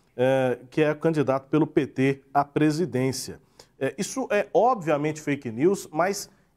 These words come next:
infelizmente isso ainda pode convencer alguém. E, e como é que a gente pode caracterizar e analisar esse momento da campanha com o uso das fake news, professor?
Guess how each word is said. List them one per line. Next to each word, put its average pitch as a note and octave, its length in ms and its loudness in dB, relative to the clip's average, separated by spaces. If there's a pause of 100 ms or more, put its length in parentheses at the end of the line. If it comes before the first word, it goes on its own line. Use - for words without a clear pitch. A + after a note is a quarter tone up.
infelizmente F#3 760 0
isso D#3+ 140 -6
ainda D#3+ 240 0
pode C#3 320 -2
convencer E3 640 -2
alguém. C#3+ 460 -2 (300)
E, D#3 380 -2 (180)
e D3+ 60 -20 (100)
como E3 200 0
é - 20 0
que F#3+ 80 -4
a F#3+ 60 0
gente F#3 180 -2
pode D#3+ 240 -2
caracterizar D#3+ 720 0
e E3 60 0
analisar D#3 720 -2 (240)
esse - 160 -8
momento D3 300 0
da C#3+ 100 2
campanha D3 440 0
com D3 200 0
o D3+ 60 4
uso D3+ 180 2
das C3+ 220 0
fake C#3+ 240 -2
news, B2+ 220 -2
professor? A2+ 520 -8